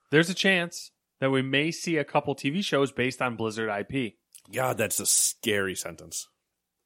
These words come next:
Speaker 1: The resume of an Activision Blizzard executive hinted that Blizzard has explored the possibility of an Overwatch T V show,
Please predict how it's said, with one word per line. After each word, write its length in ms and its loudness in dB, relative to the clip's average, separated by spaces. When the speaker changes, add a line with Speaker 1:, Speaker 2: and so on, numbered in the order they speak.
Speaker 1:
The 120 2
resume 720 4
of 120 2
an 80 2
Activision 500 -2
Blizzard 340 -2
executive 720 -4
hinted 460 -4
that 180 0
Blizzard 380 2
has 180 -4
explored 500 2
the 60 0
possibility 840 2
of 140 -2
an 100 0
Overwatch 600 2
T 140 -6
V 160 -2
show, 360 -6